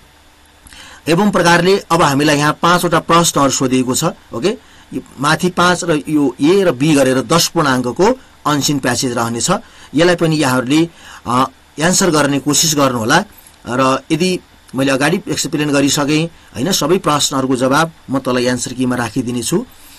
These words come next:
अ, गरेर कति आउनेछ। अब sin passage दस पूर्णाङ्क र unseen passage के गर्नेछ, अ, पाँच र दस गरेर पन्ध्र पूर्णाङ्क, sin passage प-, पाँच पूर्णाङ्क गरेर,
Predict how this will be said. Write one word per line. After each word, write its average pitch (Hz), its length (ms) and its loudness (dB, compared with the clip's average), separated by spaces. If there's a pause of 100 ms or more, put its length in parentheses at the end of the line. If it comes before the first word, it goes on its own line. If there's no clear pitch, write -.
(260)
अ, 127 160 2
गरेर 135 240 0
कति 143 200 -2
आउनेछ। 143 300 0 (400)
अब 139 120 0
sin 185 300 2
passage 165 500 0
दस 143 160 0
पूर्णाङ्क 175 380 -2 (360)
र 143 60 -2
unseen 196 420 0
passage 175 500 0 (260)
के 147 80 2
गर्नेछ, 127 320 0
अ, 196 120 0 (760)
पाँच 180 260 2
र 160 80 0
दस 147 280 0
गरेर 135 200 0
पन्ध्र 147 300 -2
पूर्णाङ्क, 175 400 0 (140)
sin 156 240 0
passage 135 320 -4
प-, - 120 -6
पाँच 185 240 -2
पूर्णाङ्क 139 400 -2
गरेर, 120 420 0